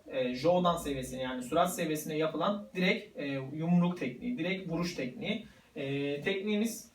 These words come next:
olduğumuz yerde Gedanbara ile dururken ileriye doğru arka ayağımızın hareketiyle surat seviyesine direkt vurulan yumruk. Kia. Döndüm.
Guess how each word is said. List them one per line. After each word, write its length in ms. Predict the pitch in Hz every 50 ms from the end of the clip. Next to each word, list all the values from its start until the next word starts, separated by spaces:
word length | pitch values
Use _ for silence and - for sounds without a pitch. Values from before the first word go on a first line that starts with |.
| -
olduğumuz 460 | - 185 190 196 202 208 208 214 208 202
yerde 240 | 196 190 190 190
Gedanbara 480 | 185 190 185 185 185 190 190 185 185 185
ile 120 | 180 180
dururken 520 | 180 185 180 180 180 160 151 - - - - - _ _ _ _ _ _ _ _ -
ileriye 380 | - 156 151 160 165 175 180 180
doğru 420 | 175 156 139 131 127 - - - - - - _ _ _ _ _ _ _ _ _ _ _ _ _ _ - - - - -
arka 300 | - - - - - 190
ayağımızın 500 | 190 - - 139 139 127 120 120 135 139 - - - - - - - - - - - - - - _ -
hareketiyle 760 | - 135 139 143 147 156 - - 202 180 170 165 160 170 - - - - - - -
surat 300 | - - 175 185 180 -
seviyesine 580 | - 165 147 147 143 - 151 147 156 180 196 - - _ _ _ _ _ -
direkt 280 | 175 165 160 160 - 143
vurulan 260 | 135 131 143 147 143
yumruk. 340 | 143 135 120 113 110 - - - - _ _ _ _ _ _ _ _ _ _ _ _ _ _ _ _ _ _ _ _ _ _ _ _ - - - - - - - - - - - - - - - - - - - - - - - - -
Kia. 380 | - 302 285 - - - - - - - _ _ _ _ _ _ _ _ _ _ _ _ _ _ _ _ _ _ - - - - - - - - - - - - - - - - 170
Döndüm. 540 | 170 170 180 196 202 202 196 208 208 208